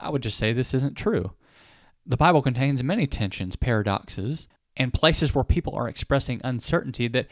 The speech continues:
that is not a sign of a lack of faith. Um, having uncertainty, having questions, having doubt, it's not always a sign of a lack of faith. It's, it's, it's part of, um, the human condition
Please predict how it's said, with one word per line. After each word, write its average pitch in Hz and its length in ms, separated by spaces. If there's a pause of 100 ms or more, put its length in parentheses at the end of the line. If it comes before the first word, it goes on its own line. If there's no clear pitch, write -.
(140)
that 147 120
is 139 120
not 147 160
a 120 60
sign 143 360
of 120 120
a 113 40
lack 120 240
of 113 80
faith. 147 520 (760)
Um, 110 300
having 165 340
uncertainty, 123 640
having 123 260
questions, 104 680
having 104 260
doubt, 117 360
it's 123 160
not 156 160
always 123 240
a 113 60
sign 123 260
of 113 80
a 117 60
lack 117 220
of 131 80
faith. 156 420
It's, - 180
it's, - 200 (100)
it's 135 100
part 131 280
of, 110 180 (640)
um, 110 400 (200)
the 123 100
human 135 400 (300)
condition 123 680